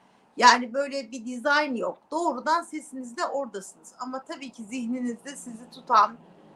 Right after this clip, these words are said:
söyleyeceğiniz veya söylemeyeceğiniz şeyler olabilir veya samimiyetle konuşuyor da olabilirsiniz. Şimdi bu,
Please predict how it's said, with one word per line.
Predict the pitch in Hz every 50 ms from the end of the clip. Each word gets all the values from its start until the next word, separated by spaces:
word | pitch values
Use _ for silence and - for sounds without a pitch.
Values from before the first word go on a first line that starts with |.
| - - -
söyleyeceğiniz | - - - 277 269 277 269 269 247 208 262 262 262 247 277 233 240
veya | 254 240 247 247
söylemeyeceğiniz | - 262 254 254 262 247 220 220 226 247 277 - -
şeyler | - 262 247 262 254 247
olabilir | 220 202 202 170 - - - - 277 - 302
veya | 302 277 240 240 285 302 - - _ _
samimiyetle | - - 349 349 339 320 311 311 302 294 - - 311 311
konuşuyor | - 302 302 302 - - 311 302 269
da | 208 196 175
olabilirsiniz. | 156 156 156 156 - _ 165 160 - - - - - - - _ _ _ _ _ _ _ _ _ _ _
Şimdi | - - 370 370 349 359 294 277 320
bu, | 359 370 370 349 - -